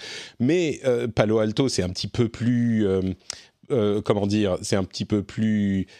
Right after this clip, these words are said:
important pour, euh, la tech. <laughs> Comment ça se passe en fait ? Tout le monde respecte, j'imagine. Euh, c'est, c'est, comment ça se passe, soit de ton ressenti, euh,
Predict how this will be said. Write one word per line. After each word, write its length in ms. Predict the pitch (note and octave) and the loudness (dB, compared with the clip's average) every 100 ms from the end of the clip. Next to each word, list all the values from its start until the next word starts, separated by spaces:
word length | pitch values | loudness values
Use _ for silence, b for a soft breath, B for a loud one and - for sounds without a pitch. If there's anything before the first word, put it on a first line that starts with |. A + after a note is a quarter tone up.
| b _ | b _
important 680 | C#3 C3 D3 B2+ - D3+ C#3 | 0 2 2 -2 0 2 2
pour, 520 | B2 - C3+ C3+ G2 G2+ | -2 -2 0 2 2 2
euh, 100 | G2 | 4
la 160 | G2+ | 2
tech. 400 | - A3 B3 - A2 - | 2 0 2 2 2 2
<laughs> 520 | F#3+ - - - G3+ | -2 -2 -8 -10 -6
Comment 200 | - D3 | 0 2
ça 140 | F#3 D3 | 2 2
se 60 | |
passe 220 | - C3+ A#2 | 2 2 2
en 40 | |
fait ? 140 | G#2+ | 2
Tout 140 | G2 A#2+ | 0 0
le 60 | |
monde 160 | B2 B2 | 2 2
respecte, 440 | B2 B2+ F#3+ G3+ | 2 2 0 0
j'imagine. 720 | - D#3 D3+ D3 F3+ G#3 F#3+ | -2 0 0 0 0 0 0
Euh, 240 | C3 A2+ G#2+ | 2 2 0
c'est, 600 | - - G#2 G2+ G2+ G2+ B B | -2 0 2 2 0 -2 B B
c'est, 300 | - - A2+ G#2+ A2 C3+ C3+ | -4 0 0 -2 -6 -10 -2
comment 180 | C#3+ C#3 | 0 2
ça 140 | - | 2
se 80 | B2+ | 2
passe, 200 | - C3 | 2 0
soit 180 | - A2+ | 2 2
de 120 | G#2+ | 2
ton 200 | G2 A#2 | 0 2
ressenti, 800 | A2 A#2 B2 A2+ - B2 B2 A#2+ | 2 0 0 -2 0 0 2 2
euh, 240 | G2 F2+ | 2 0